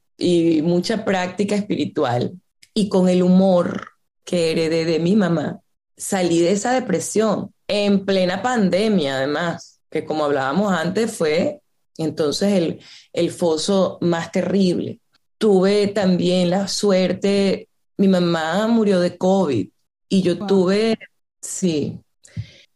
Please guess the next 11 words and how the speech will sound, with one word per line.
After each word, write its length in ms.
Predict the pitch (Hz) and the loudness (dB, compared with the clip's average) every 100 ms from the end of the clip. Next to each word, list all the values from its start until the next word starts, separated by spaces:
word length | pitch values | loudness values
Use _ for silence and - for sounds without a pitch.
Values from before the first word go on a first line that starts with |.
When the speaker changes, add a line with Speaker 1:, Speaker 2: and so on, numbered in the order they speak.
| _ | _
Speaker 1:
y 100 | 208 | 0
yo 180 | 190 190 | 2 2
tuve 260 | 196 196 208 | 2 2 2
la, 680 | 240 226 190 170 151 - - | 0 0 -2 -2 -4 -6 -10
la 180 | - 185 | -4 -2
suerte 340 | 180 202 185 208 | 0 0 0 0
de 80 | 233 | 2
llegar 260 | 208 165 | 2 2
en 100 | 185 | 2
la 80 | 233 | 2
rayita, 880 | 196 160 151 175 202 196 156 147 185 | 0 -2 -2 0 2 2 -2 -6 -8